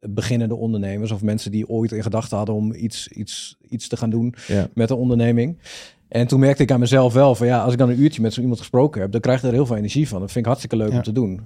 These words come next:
Speaker 1: En dat heb ik voor mezelf, eh, genoteerd van, nou ja, ook dat parkeer ik even.
Speaker 2: Ja.
Speaker 1: En dat heb ik er later weer bijgepakt van, ja, misschien moet ik daar iets van een businessmodel van maken, omdat ik daar wel gewoon, eh, op dagelijks niveau energie van, eh, kan
Speaker 2: Ja.
Speaker 1: krijgen.
Speaker 3: Ja.
Speaker 1: Dus, ehm, ja,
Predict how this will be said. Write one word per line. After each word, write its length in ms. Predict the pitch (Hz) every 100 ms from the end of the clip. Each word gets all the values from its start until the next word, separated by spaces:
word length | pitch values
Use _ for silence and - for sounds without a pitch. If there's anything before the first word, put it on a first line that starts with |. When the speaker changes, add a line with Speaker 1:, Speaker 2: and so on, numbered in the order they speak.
| -
Speaker 1:
En 140 | 107
dat 160 | 107 113
heb 120 | 110
ik 60 | 107
voor 180 | 120 110
mezelf, 400 | 113 120 110 110
eh, 140 | 107
genoteerd 520 | 107 110 104 113 120
van, 160 | - 104
nou 120 | 104
ja, 160 | 92 90 _ -
ook 140 | 107 101
dat 160 | 107
parkeer 300 | 113 - 123
ik 100 | 117
even. 340 | 117 117 160 - - -
Speaker 2:
Ja. 200 | 110 98
Speaker 1:
En 60 |
dat 100 | 127
heb 100 | 131
ik 80 | 127
er 60 | 127
later 260 | 131 139
weer 80 | 117
bijgepakt 540 | 120 143 123 - 107 -
van, 140 | 131
ja, 160 | 127 110
misschien 340 | 113 - 143
moet 160 | 135 120
ik 80 | 113
daar 220 | 123 127
iets 160 | 117
van 100 | -
een 60 | 113
businessmodel 760 | 135 127 110 110 104 104 98 117
van 200 | - 101
maken, 460 | 90 87 - - -
omdat 260 | 117 113 107
ik 140 | 98
daar 180 | 110 113
wel 140 | 104
gewoon, 240 | - 104 85
eh, 300 | 107 104 101
op 160 | 113 107
dagelijks 400 | 104 127 101 107
niveau 420 | 95 98 95 -
energie 360 | 110 104 151
van, 280 | - 92 98
eh, 140 | 110 107 107
kan 120 | 147
Speaker 2:
Ja. 160 | 147
Speaker 1:
krijgen. 300 | 104 107 - 120
Speaker 3:
Ja. 140 | 139
Speaker 1:
Dus, 300 | - 101 -
ehm, 400 | 107 107 107 107 104 - - - - - _ -
ja, 380 | 113 101 101